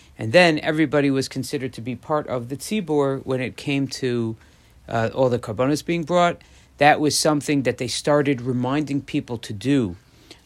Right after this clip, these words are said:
around the beginning of Chodesh Adar, and that's why we have Parsha Shkalim kicking off the first of the four Parshios that we have.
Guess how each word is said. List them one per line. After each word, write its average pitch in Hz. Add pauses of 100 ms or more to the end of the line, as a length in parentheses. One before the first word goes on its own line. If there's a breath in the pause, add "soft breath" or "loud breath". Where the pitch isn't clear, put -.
around 131
the 127
beginning 123
of 131 (200)
Chodesh 117
Adar, 147 (500 soft breath)
and 113
that's 110
why 120
we 110
have 131
Parsha 147
Shkalim 165
kicking 147
off 139
the 127
first -
of 120
the 120
four 135
Parshios 117 (420 loud breath)
that 113
we 120
have. 98